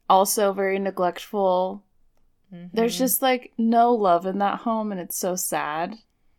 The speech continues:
Speaker 1: to me.
Speaker 2: Yeah. It's really interesting, too, because part of Dawn really, he, I think that he genuinely loves his kids.
Speaker 1: Yes, I think so, too.
Speaker 2: Especially, um, Sally.
Speaker 1: Mm-hmm.
Speaker 2: But, like, he's a horrible parent.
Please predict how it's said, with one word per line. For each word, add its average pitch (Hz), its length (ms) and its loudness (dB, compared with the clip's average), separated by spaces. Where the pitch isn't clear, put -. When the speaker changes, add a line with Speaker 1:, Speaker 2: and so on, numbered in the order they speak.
Speaker 1:
to - 100 -12
me. 233 440 -8
Speaker 2:
Yeah. 202 540 0
It's 302 160 0
really 359 240 4
interesting, 294 460 -4
too, 247 200 -6
because 277 300 -2
part 269 300 0
of 339 180 0
Dawn 208 460 -2
really, 214 480 -4
he, 294 280 4
I 240 160 8
think 440 240 -2
that 294 160 4
he 254 160 -4
genuinely 220 540 -6
loves 170 280 -6
his - 180 -10
kids. 180 360 -8
Speaker 1:
Yes, - 360 -2
I 185 120 -6
think 190 160 -10
so, - 100 -10
too. - 60 -8
Speaker 2:
Especially, 240 720 -2
um, 185 460 0
Sally. 175 680 -4
Speaker 1:
Mm-hmm. 170 360 -10
Speaker 2:
But, 226 220 2
like, 214 320 2
he's 226 240 -6
a 226 40 -2
horrible 196 460 -2
parent. - 680 -14